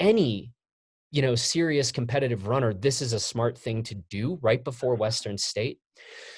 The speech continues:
That was a remarkable conversation, and I think Claire's great. Um, one of my favorite conversations that we've had, um, I talked to Zach Bitter,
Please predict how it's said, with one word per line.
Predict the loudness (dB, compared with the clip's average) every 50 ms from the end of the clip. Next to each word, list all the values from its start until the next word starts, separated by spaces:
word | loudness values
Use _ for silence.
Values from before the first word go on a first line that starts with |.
| -20 -20 -20 -20 -20 -20 _ _ _ _ _ _ -2 _ 8
That | 10 10 10
was | 8 6
a | 4 4
remarkable | 4 6 6 6 4 4 0 -2
conversation, | 0 0 -2 -2 0 -2 -2 0 0 0 0 -2 -2 -4 -4 -4
and | -2 0
I | 0 2
think | 2 0 -2 -2
Claire's | -2 0 0 2 2 2 0 -2
great. | 0 2 2 2 2 0 -2 0
Um, | 2 2 4 2 2 0 -4 -8 _ _ _ _ _ _ _ _ _ _ _ -10
one | 0 6 8 10 10 10
of | 8 6 6
my | 4 4 4
favorite | 6 6 6 8 6 6 2
conversations | 2 2 2 2 2 2 2 2 0 0 0 0 -2 -2
that | -2 -4
we've | -4 -6 -6
had, | -4 -4 -4 -2 -4 -4 -6 -6
um, | -4 -4 -2 -2 -4 -6 -6 _ -4
I | -2
talked | -2 0 0 0 0 0 2
to | 4 6 6 6 4 2 0 -4 -4
Zach | -4 0 2 2 2 0 -2 -6 -10 -6
Bitter, | -2 0 2 2 2 0 0